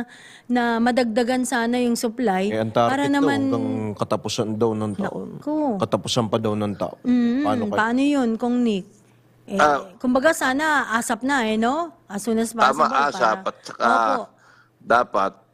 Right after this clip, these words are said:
Speaker 3: eh, magdeklara ng state of emergency, hindi yung mga bayan-bayan.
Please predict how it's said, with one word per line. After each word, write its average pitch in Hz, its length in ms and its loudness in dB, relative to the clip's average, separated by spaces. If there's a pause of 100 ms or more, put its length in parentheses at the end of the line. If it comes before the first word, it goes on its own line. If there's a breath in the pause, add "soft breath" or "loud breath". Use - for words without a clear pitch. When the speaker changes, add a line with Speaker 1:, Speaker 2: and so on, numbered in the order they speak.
(380)
Speaker 3:
eh, 101 400 0
magdeklara 110 720 0
ng 107 320 -6
state - 600 -4
of 120 280 -2
emergency, 110 840 -2
hindi 143 420 0
yung 139 160 0
mga 131 260 4
bayan-bayan. 123 840 0